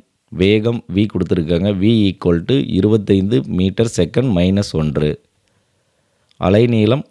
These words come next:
லேம்டா தெரியாது, கொஸ்டின் மார்க். நம்மளுக்கு ஃபார்முலா தெரியும், ஒளியின் வேகம் V equal to N lambda. இப்ப இந்த லேம்டா தான் நம்மளுக்கு தேவை. அப்ப லேம்டா ஒரு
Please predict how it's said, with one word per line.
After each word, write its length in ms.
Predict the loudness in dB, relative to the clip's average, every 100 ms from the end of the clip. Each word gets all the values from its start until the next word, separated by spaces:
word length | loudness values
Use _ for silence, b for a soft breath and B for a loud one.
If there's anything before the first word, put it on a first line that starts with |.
| -2
லேம்டா 360 | 0 2 0 -2 0
தெரியாது, 360 | 0 2 0 -2
கொஸ்டின் 300 | -4 -4 -2 -2
மார்க். 240 | -2 -6 _
நம்மளுக்கு 300 | -2 -2 -2 -2
ஃபார்முலா 340 | 0 0 0 -2 -2
தெரியும், 320 | -2 -2 -4 -4 0
ஒளியின் 360 | 2 4 2 2 2
வேகம் 400 | 0 0 -4 -4 -6 0
V 120 | 2 2 0
equal 280 | -2 -2 0 0
to 80 | -2 -2 -2
N 40 | 0 0
lambda. 320 | 0 -2 -2 -4 -8 -14
இப்ப 140 | -8 -2
இந்த 120 | 2 2
லேம்டா 300 | 2 0 0
தான் 100 | 0
நம்மளுக்கு 260 | 0 -2 -2 0
தேவை. 200 | 0 0 -2
அப்ப 160 | -2 -2 0
லேம்டா 340 | 0 0 0 0 -4 b b b b
ஒரு 100 | -2